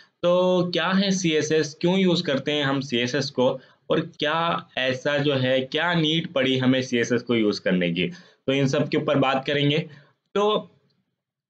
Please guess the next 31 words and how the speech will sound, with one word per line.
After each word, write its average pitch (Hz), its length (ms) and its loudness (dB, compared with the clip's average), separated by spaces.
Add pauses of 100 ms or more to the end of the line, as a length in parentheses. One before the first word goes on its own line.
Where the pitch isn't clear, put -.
(100)
basically 170 720 2
हम 170 320 2
बनाते 139 420 2
थे 147 200 0
वेब 120 300 2
pages। 101 360 2
हमने 123 340 4
एचटीएमएल 127 500 0
के 131 100 -2
अं-, 127 200 2
अंदर 123 280 2
देखा 110 380 0 (420)
कि 151 60 -2
हम 143 280 2
जो 143 100 2
है 131 180 2
web 123 320 0
pages 120 340 0
को 127 120 0
क्रिएट 107 400 0
कर 104 80 0
सकते 98 320 -4
हैं, 107 120 0
हम 117 220 2
लोग 120 220 2
उसके - 220 -4
अंदर 123 180 4 (140)
text - 340 -4
लिख 139 180 -4
सकते 131 300 -4
हैं, 156 180 -4